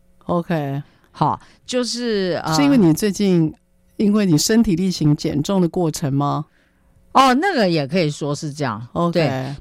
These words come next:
Speaker 2: 就是那个，就是不管三七二十一，我就会先做再说。因为有些东西哈，你会发觉，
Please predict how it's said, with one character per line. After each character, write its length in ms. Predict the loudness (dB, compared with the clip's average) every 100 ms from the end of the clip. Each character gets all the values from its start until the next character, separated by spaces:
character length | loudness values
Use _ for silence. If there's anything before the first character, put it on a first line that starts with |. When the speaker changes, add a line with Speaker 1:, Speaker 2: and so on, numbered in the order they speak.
| -4
Speaker 2:
就 180 | -2
是 160 | 0 -2
那 240 | -2 -2 0
个， 260 | 0 0
就 160 | -2 -6
是 200 | -4 -6 -6
不 140 | -6 -2
管 180 | 0 0
三 220 | 0 -2
七 160 | 0
二 100 | 0
十 200 | -2 -4
一， 40 | -4
我 200 | -2 -2
就 120 | 0
会 140 | 0
先 320 | -2 -2 -2 -4
做 260 | -4 -4
再 240 | -2 -4 -4
说。 400 | -8 -10 -10 -12 _ -4
因 100 | 0
为 80 |
有 160 | 2 0
些 220 | 0 -2
东 280 | 0 0 -2
西 220 | -4 -4
哈， 240 | 0 0 -2
你 100 | 0
会 160 | 0
发 280 | 0 0 -2
觉， 340 | -2 -4 -4